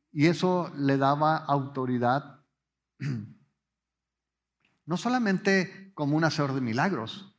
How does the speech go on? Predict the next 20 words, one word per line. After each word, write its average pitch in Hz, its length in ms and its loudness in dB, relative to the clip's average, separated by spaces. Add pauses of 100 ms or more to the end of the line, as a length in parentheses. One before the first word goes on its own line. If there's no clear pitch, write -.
(520)
sino 156 540 0
nos 139 260 0
da 147 100 2
la 160 140 0
seguridad 127 960 0 (180)
de 127 240 -2
que 135 180 4
Él 143 120 2
le 147 140 4 (240)
puede 143 340 0
hacer 143 340 0
lo 143 220 -2
que 131 100 0
Él 127 200 -4
prometió 123 680 -4
que 143 120 -2
haría. 135 540 -4 (520)
Cuando 147 260 -2
Jesús 160 280 -2
decía, 175 760 2